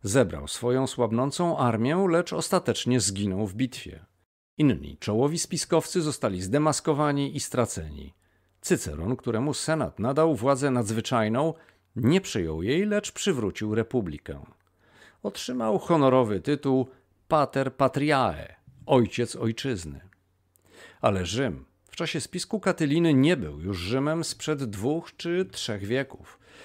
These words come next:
kiedy charakter stanowił fundament życia Rzymian. W czasach Cycerona Rzym owładnięty był korupcją i rządzą władzy.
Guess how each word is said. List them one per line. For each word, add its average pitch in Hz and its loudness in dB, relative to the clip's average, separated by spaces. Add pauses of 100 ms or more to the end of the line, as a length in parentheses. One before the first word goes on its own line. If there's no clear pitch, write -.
(120)
kiedy 120 2
charakter 120 -2 (100)
stanowił 123 0
fundament 113 0
życia 90 -6
Rzymian. 87 -6 (840)
W - -14
czasach 143 -2
Cycerona 135 2
Rzym 156 0
owładnięty 135 0
był 156 2
korupcją 151 -2
i 165 0
rządzą 120 0
władzy. 82 -6